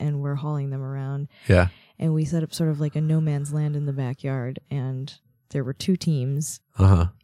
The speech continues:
Speaker 1: aiming at each other with a no man's land in between, so you couldn't get right up next to each other.
Speaker 2: Right.
Speaker 1: So as one of the group of us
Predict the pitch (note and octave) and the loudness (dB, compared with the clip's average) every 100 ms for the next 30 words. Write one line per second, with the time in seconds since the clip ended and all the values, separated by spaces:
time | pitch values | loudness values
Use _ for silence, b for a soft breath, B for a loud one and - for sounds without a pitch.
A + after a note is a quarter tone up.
0 | - F3+ E3+ D#3 C#3+ D3+ - C#3 C3 B2+ | 2 4 4 2 0 -2 -4 -2 -2 -2
1 | D#3 - E3 E3+ F3+ D#3+ C#3+ D3+ C#3+ C#3+ | -2 0 4 6 6 6 2 0 0 -2
2 | D3 D#3+ - D#3 D#3 E3+ D#3+ F3 - - | -2 -2 0 -2 0 0 0 -4 -8 -10
3 | D#3+ D3 C3 F2 C#3+ - A#2+ G#2+ D#2+ D#2+ | -4 -2 -2 -4 -6 -8 -10 -8 -10 -10
4 | E2+ - - - F#2 D#2+ - b b b | -10 -10 0 4 6 4 0 b b b
5 | b b b - - F#3+ E3+ E3 - - | b b b -6 2 2 4 0 -4 -2
6 | F#3+ F3 F3 F#3 G3 G#3 F#3+ E3 - - | 0 0 -4 -2 2 2 0 -8 -10 -6
7 | E3+ F3+ E3+ - D3+ C#3+ C#3 - | -4 -2 -4 -4 -6 -4 -4 -8